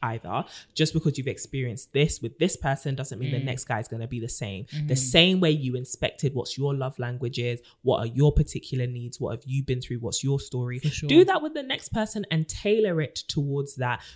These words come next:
Speaker 1: Don't do anything beyond which you are comfortable with. Don't cross your own boundaries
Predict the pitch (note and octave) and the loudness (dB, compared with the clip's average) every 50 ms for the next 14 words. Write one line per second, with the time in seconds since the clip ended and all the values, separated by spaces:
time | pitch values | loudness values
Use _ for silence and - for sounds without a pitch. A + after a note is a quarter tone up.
0 | - - - E3 D#3+ E3 D#3+ D3+ C#3 - - D3+ F3+ G3 G3+ G#3+ - - F3 D#3+ | -2 4 4 4 4 4 2 -2 -2 2 4 6 6 6 4 2 0 -2 -2 -2
1 | - D3+ C#3 C#3 C#3 C#3 C#3 C#3 C#3+ C3 C3+ C3+ - - - - C3 A#2 - A2 | -2 -2 0 2 2 2 0 -2 -4 -4 -4 -4 -4 -4 -4 -2 -2 -2 -2 -6
2 | A#2 - - - - D#3 D#3+ D#3 - - E3 D#3+ E3 D#3 D3+ D3+ D#3+ E3 F#3+ - | -6 -8 -10 -4 -2 -2 -2 -2 -4 -4 -4 -2 0 0 0 0 0 0 -2 -2
3 | - - - - - - - D3 D3 D#3+ D#3+ - - - - F#3+ G#3+ A3 - - | -6 -12 -18 -20 -20 0 4 6 6 6 4 2 0 4 6 6 6 6 2 -2
4 | - - D3+ D3 C3 - - C3+ C3+ C3 C3 C3+ C3 - _ C3+ - B2+ A#2 A#2+ | -2 0 2 2 2 0 0 0 0 0 0 0 -2 -6 _ -8 -6 -6 -4 -4
5 | A#2+ A#2+ B2+ - B2+ B2+ C3+ E3 A3 C4 - | -4 -6 -6 -6 -6 -4 -2 -2 -2 -2 -4